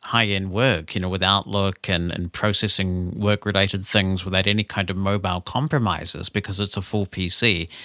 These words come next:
and the L T E just works and the speed's phenomenal. I was actually, I did, I don't know if you know about fast dot com, which is this service that Netflix have introduced where you just go to fast dot com and right there at the top of this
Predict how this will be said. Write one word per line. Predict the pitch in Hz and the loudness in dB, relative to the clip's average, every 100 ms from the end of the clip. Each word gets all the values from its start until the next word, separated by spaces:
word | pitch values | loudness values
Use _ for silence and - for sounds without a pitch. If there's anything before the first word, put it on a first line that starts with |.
| - - | -20 -2
and | 110 110 | 2 4
the | 110 | 4
L | 113 | 4
T | 110 110 | 2 0
E | 107 | 0
just | 95 101 - | 0 -4 -4
works | 117 139 - | 0 0 0
and | 104 104 | 0 0
the | |
speed's | 104 - 147 156 | -2 2 2 2
phenomenal. | - 101 120 151 101 | -2 0 0 2 2
I | 95 | 2
was | 110 | 2
actually, | 139 - 107 | 0 -2 -4
I | - | -4
did, | 107 127 - | -2 -4 -4
I | 143 | -4
don't | 135 151 | 2 4
know | 180 147 | 2 0
if | 156 - | -2 0
you | |
know | 120 117 | 2 2
about | 110 107 - | 2 0 -2
fast | - 110 127 - - - | -2 2 2 0 -4 0
dot | 95 - | 0 0
com, | - 123 90 87 - - - - | 0 2 2 -2 -10 -18 -20 -6
which | 123 113 - | 0 0 2
is | 107 - | 2 2
this | 104 - - - _ - | 0 -2 -4 -14 _ -8
service | - 143 135 123 - | 4 6 6 2 0
that | - 107 110 - - - _ | 4 4 2 -4 -20 -20 _
Netflix | 113 131 202 - 110 - - | 4 4 2 -2 -2 -2 -2
have | 107 90 - - | -2 -2 -6 -2
introduced | 123 113 95 98 95 - | 0 0 -2 -2 -2 0
where | 107 107 101 - - - - _ | 2 4 4 0 -20 -20 -20 _
you | 139 | 2
just | 180 202 | 2 2
go | 170 | 2
to | 143 | 0
fast | 120 127 127 135 - | 0 0 0 0 0
dot | 117 - | 0 0
com | - 131 117 | -2 0 0
and | 107 | 0
right | 131 151 | 0 0
there | 147 | -2
at | 120 | -2
the | 107 | -6
top | - - 139 | -6 -4 -2
of | 131 110 | -2 -2
this | 113 - - | -2 -2 -2